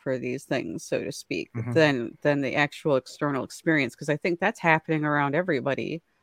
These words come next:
Speaker 1: I think there are tons of U A Ps that people are not noticing.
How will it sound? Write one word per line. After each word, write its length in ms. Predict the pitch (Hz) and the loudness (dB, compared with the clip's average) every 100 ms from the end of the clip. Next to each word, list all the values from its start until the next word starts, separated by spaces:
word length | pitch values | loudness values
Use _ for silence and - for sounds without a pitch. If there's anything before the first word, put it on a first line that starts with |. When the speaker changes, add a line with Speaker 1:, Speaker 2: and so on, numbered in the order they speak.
| _ _ - | _ _ -2
Speaker 1:
I 140 | 165 | 0
think 280 | 165 185 170 | 2 2 4
there 160 | 175 175 | 4 6
are 60 | 175 | 2
tons 500 | - 202 226 254 233 | 0 0 2 0 -2
of 140 | 185 | 0
U 160 | 170 151 | 2 4
A 120 | 147 | 2
Ps 300 | - 156 151 | 2 0 0
that 160 | 139 - | -2 -2
people 300 | 165 - 151 | -4 0 2
are 100 | 151 | 2
not 220 | 160 156 | 2 2
noticing. 720 | 175 233 214 - 127 - 156 | 4 4 2 0 -2 -2 -8